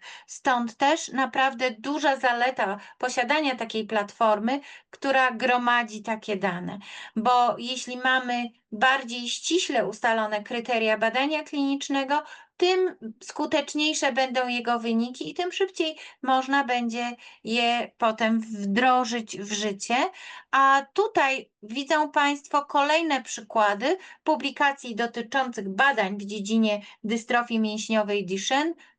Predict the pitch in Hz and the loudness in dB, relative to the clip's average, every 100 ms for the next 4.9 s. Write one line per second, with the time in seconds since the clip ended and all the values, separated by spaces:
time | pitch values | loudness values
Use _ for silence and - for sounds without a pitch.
0 | 233 233 277 294 294 294 294 285 311 339 | -8 2 4 4 0 -2 -2 -2 -4 0
1 | 339 - 277 247 240 247 - _ - 247 | -2 -2 -2 -2 -2 -6 -8 _ -4 0
2 | 330 330 311 247 233 220 208 247 254 262 | 2 0 -4 -6 -6 -6 -6 -4 -4 0
3 | 285 277 196 196 196 196 185 185 202 190 | -2 0 -4 -4 -8 -8 -6 -6 -6 -10
4 | 196 - 196 190 208 214 233 254 | -12 -10 -8 -6 -8 -10 -12 -16